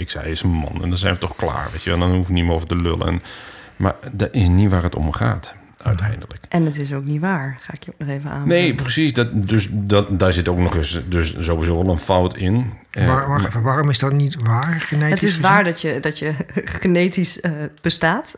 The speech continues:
Speaker 2: eh, en dat je daarin ook een bepaalde samenstelling hebt. Dat is waar. Maar dat wil, dat is niet je hele identiteit. Dus, eh, hoe ik dat altijd uitleg, je hebt iets tussen je benen hangen.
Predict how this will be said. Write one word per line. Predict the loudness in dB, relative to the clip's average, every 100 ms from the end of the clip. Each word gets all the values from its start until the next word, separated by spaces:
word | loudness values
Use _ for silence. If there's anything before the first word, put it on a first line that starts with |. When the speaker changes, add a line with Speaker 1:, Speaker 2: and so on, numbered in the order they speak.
| -4
Speaker 2:
eh, | 0 0 2
en |
dat | 0 0
je | -2
daarin | -2 -2 -4 -4
ook | -6 -6
een | -8 -6
bepaalde | -6 -8 -8 -10 -8
samenstelling | -6 -4 -4 -4 -4
hebt. | -4 -4
Dat | -4 -4
is | -6
waar. | -4 -4 -6 -10 -20 -12 -2
Maar | 0
dat | 0 -4
wil, | -4 -4
dat | -2 -4
is | -2
niet | 0 0
je | 0
hele | 0 0 0
identiteit. | -2 -2 -4 -6 -6 -6 -6 -10 -12 -16 -16 -18 -12
Dus, | -4 0 0 -4 -8 -6
eh, | -4 -2 0
hoe | 0 -2
ik | -4
dat | -4
altijd | -4 -6 -4
uitleg, | -2 -2 -2 -6 -2
je | -2
hebt | -2
iets | -6 -6
tussen | -4 -4
je | -2
benen | 0 0
hangen. | 0 0 -4